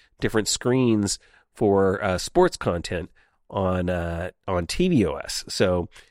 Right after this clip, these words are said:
definitely Apple moving in that direction, focusing more on sports. As far as the collaboration stuff, we're hearing about kind of a dedicated FaceTime experience and experiences with Freeform. So I think they're gonna really try to push some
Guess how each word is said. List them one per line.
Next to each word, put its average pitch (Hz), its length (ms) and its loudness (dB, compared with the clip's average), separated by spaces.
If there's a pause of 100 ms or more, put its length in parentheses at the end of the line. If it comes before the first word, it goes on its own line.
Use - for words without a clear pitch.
(500)
definitely 139 460 2
Apple 117 340 2
moving 110 400 2
in 104 60 0
that 95 140 0
direction, 104 640 0 (160)
focusing 101 400 0
more 90 240 2
on 85 80 -2
sports. - 580 0 (400)
As 113 160 -4
far 127 220 4
as 120 100 0
the 127 80 0
collaboration 123 680 0
stuff, 135 360 -2
we're 110 120 2
hearing 104 260 2
about 95 280 0 (340)
kind 107 180 0
of 92 60 4
a 92 40 2
dedicated 101 600 0
FaceTime 143 680 0
experience 135 720 0 (400)
and 95 340 0
experiences 98 600 -2
with 82 180 -8
Freeform. 139 720 0
So 101 140 2
I 98 80 2
think - 160 -6
they're 92 100 -2
gonna 90 160 0
really 95 260 0
try 92 180 -2
to 92 60 -2
push - 460 0 (400)
some 92 420 0